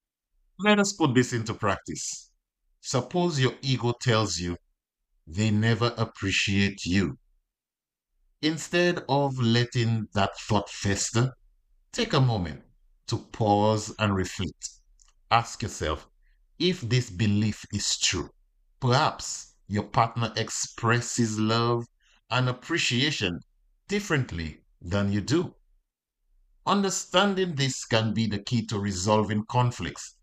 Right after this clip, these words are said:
and fostering a more harmonious relationship. Now, dear listeners, let's take a moment to summarize our journey today. Understanding the role of the ego in our relationships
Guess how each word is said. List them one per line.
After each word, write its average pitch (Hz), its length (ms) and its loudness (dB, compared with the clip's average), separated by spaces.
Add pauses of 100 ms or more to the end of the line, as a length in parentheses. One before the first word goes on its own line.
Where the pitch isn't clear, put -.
(300)
and 113 220 0
fostering 110 800 0
a 110 100 0
more 104 360 2 (160)
harmonious 104 720 0
relationship. 92 760 -6 (1400)
Now, 117 640 2
dear 107 260 2
listeners, 98 720 -6 (340)
let's 139 260 -2
take 131 220 0
a 104 80 2
moment 98 420 -2
to 95 80 -6
summarize 90 680 2
our 87 220 0
journey 80 420 -4
today. - 260 -6 (880)
Understanding 123 760 2
the 120 120 2
role 120 320 2
of 110 140 -2
the 104 180 -4
ego 113 460 -2 (640)
in 127 180 0
our 117 260 2
relationships 117 920 -2